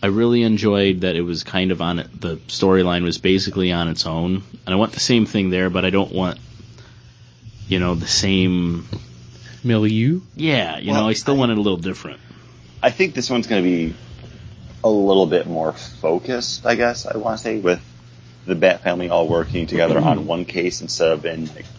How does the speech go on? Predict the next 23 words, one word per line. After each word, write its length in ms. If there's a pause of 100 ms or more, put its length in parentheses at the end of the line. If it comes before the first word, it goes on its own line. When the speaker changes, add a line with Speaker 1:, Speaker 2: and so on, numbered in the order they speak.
(200)
Speaker 3:
separate 440
corners 640
working 380
on 340
something 440
different 360
that's 220
kind 340
of 100
all 140
tied 300
together. 480 (160)
Speaker 1:
Right. 320 (420)
Speaker 3:
Um, 260 (1160)
'cause 180
it's, 320 (920)
if 100
I 80
remember 300
correctly, 280
it's 120
actually 320
all 400